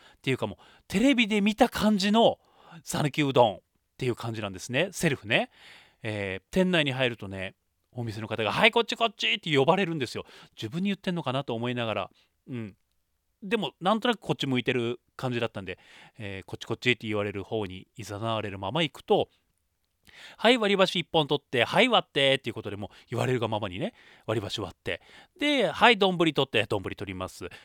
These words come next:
はい、この麺一個入れて」って、「麺を一個入れます。」で、「麺どうする？茹でる？」って言われて、「もう茹でてあるんで、温める？」みたいな感じなんですね。なんで、あ、もう、このまんまの方がもしかしたらコシがあるのかなと、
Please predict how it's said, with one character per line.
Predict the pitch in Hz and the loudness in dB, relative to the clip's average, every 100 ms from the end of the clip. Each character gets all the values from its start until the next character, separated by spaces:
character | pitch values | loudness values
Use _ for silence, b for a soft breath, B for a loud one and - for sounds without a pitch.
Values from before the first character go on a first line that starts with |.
| - | -8
は | - | 0
い、 | 247 | 0
こ | - 233 | 2 2
の | 202 | 2
麺 | 226 240 160 - | 2 2 0 -8
一 | - | -4
個 | 151 | 0
入 | 120 | 2
れ | 131 | 2
て」 | - 127 | 2 2
っ | 120 | 2
て、 | 113 | 0
「麺 | 101 95 | -10 -10
を | |
一 | 87 | -12
個 | - | -14
入 | 104 | -10
れ | 98 | -8
ま | 98 | -8
す。」 | 95 98 92 b b | -10 -12 -12 b b
で、 | - 240 | -4 0
「麺 | 285 247 | 2 4
ど | 165 202 | 6 6
う | |
す | - | 4
る？ | 139 | 0
茹 | 120 170 | 2 2
で | 254 | 4
る？」 | 180 | 4
っ | 208 | 2
て | - | -2
言 | 101 | -8
わ | 92 | -8
れ | |
て、 | 92 107 B B B - | -4 -6 B B B -2
「も | 320 | -2
う | - - | -2 -4
茹 | 202 247 | -2 0
で | 330 | 0
て | - 180 | 4 6
あ | 127 | 6
る | 120 | 4
ん | 110 | -2
で、 | 120 | 0
温 | - 277 320 | 0 2 2
め | 311 | 2
る？」 | 247 196 202 _ | 2 2 0 _
み | 123 | -6
た | 117 | -4
い | |
な | 98 | -6
感 | - 92 | -8 -10
じ | |
な | 87 | -12
ん | 90 | -14
で | |
す | - | -10
ね。 | 185 - _ _ - | -10 -10 _ _ -8
な | 143 | -6
ん | 117 113 | -6 2
で、 | 156 - B | 2 2 B
あ、 | - 123 | -8 -6
も | 110 | -8
う、 | - b b b _ | -12 b b b _
こ | - 202 | -8 -2
の | 240 | 0
ま | 247 | 2
ん | 240 | 2
ま | |
の | 233 | 2
方 | 165 | 2
が | |
も | 110 | -2
し | 120 | -4
か | 127 | -4
し | |
た | 104 | -6
ら | |
コ | - 123 | -6 -4
シ | 156 | 0
が | 143 | 0
あ | 143 | 0
る | |
の | 117 | -4
か | - | -8
な | 90 - _ _ _ _ - | -12 -14 _ _ _ _ 0
と、 | 196 | 0